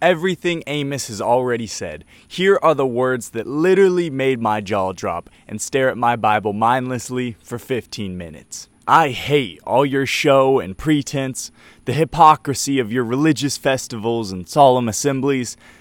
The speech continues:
I will not accept your burnt offerings and grain offerings. Away with your noisy hymns of praise.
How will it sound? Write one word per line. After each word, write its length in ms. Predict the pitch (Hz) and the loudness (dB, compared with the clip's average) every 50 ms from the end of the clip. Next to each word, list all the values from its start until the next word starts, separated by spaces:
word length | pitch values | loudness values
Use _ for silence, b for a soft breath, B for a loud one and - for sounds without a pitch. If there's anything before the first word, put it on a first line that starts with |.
| b b | b b
I 160 | - 110 147 | 0 2 2
will 180 | 165 156 170 170 | 2 2 2 2
not 280 | 165 170 180 185 170 | 6 8 8 8 8
accept 440 | 139 113 - - - 131 113 - - | 6 4 -2 -2 -2 -2 -2 0 -2
your 100 | 110 110 | -6 -6
burnt 280 | 90 - 127 117 107 - - | -2 -2 -2 -2 -2 -2 0
offerings 600 | 104 104 107 - - 117 110 101 101 98 90 90 | 2 2 2 0 -2 -6 -6 -6 -6 -8 -8 -8
and 120 | 92 92 | -10 -8
grain 340 | 87 104 110 101 104 104 98 | -4 -2 -2 -2 -2 -2 -4
offerings. 680 | 87 85 78 78 - - - - - 95 - - - b b b b b b | -2 -4 -4 -4 -8 -14 -20 -20 -20 -18 -18 -18 -20 b b b b b b
Away 280 | - 131 151 180 190 190 | 0 4 6 6 6 8
with 220 | 185 180 165 143 | 8 6 4 4
your 100 | 143 147 | 2 0
noisy 520 | 139 147 156 165 175 185 185 156 151 165 160 | 2 2 2 4 4 4 2 2 0 -2 -2
hymns 340 | 147 151 151 139 139 120 - | -2 -2 -4 -4 -4 -4 -4
of 180 | - 127 - | -6 -6 -6
praise. 340 | - - 135 131 131 135 110 | -8 -2 0 0 0 0 -2